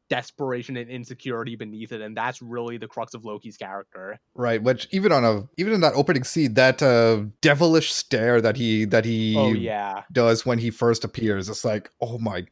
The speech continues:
Speaker 2: God." It's weird. Uh, the, the first time I saw this movie in theaters, like, I actually, I thought the first act was kind of rough, but rewatching it, it's, it's great.
Speaker 1: I know, it's, it's a masterclass in just, like, weaving exposition in with just, like, actually getting shit done.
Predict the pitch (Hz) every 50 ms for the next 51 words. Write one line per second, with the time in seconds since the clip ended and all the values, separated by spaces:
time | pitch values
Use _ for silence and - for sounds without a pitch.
0 | _ _ - 101 101 107 110 104 98 95 - _ _ 180 - - 135 170 226 196
1 | 117 107 98 - 127 123 110 131 120 110 135 - - 175 202 226 220 - 190 151
2 | 135 127 - 143 127 120 - 135 135 120 127 117 107 110 123 117 117 117 110 107
3 | 101 110 107 107 104 104 - - 113 131 165 170 165 156 - - 180 156 151 147
4 | 139 131 117 107 _ _ - 139 - 220 220 - 135 - 160 156 156 - - 143
5 | 143 151 - 139 117 - - - 156 156 160 143 120 - - 92 98 110 135 170
6 | 208 233 - - - 143 107 135 131 123 117 - - 92 113 165 220 185 151 190
7 | 220 - - 120 113 110 120 127 - - - - - - _ 143 151 - - 113
8 | 95 107 143 147 113 - - - 143 135 135 139 131 120 110 110 - - - _
9 | - 190 - 240 208 165 151 151 127 135 143 - - 160 139 _ 160 135 131 131
10 | 131 - 135 131 123 127 127 120 120 - - 127 120 113 110 117 117 _ 139 143
11 | 147 147 147 135 151 139 139 139 139 127 - - - 135 123 123 120 - 139 123
12 | - 113 117 117 117 113 117 - 127 113 - 120 107 117 110 104 110 - - 131
13 | 117 107 110 107 104 107 101 - - 101 - _ - 104 98 92 95 104 117 127